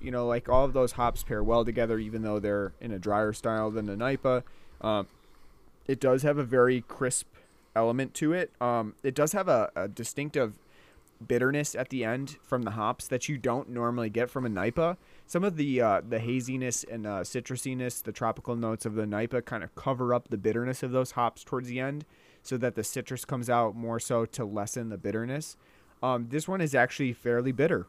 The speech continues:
Um, you know, it's, it's got that bitter snap to it that you get from the West Coast style, uh, which I like. I, you know, I don't mind that, but I can understand what you're saying too.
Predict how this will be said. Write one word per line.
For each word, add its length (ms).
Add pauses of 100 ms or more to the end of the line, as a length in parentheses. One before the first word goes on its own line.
(120)
Um, 460 (1080)
you 100
know, 140
it's, 160
it's 180
got 220
that 260
bitter 320
snap 520
to 160
it 120
that 160
you 80
get 240
from 220
the 140
West 280
Coast 220
style, 360 (380)
uh, 120
which 200
I 80
like. 340
I, 220
you 100
know, 100
I 60
don't 160
mind 220
that, 180
but 120
I 100
can 160
understand 460
what 180
you're 80
saying 320
too. 460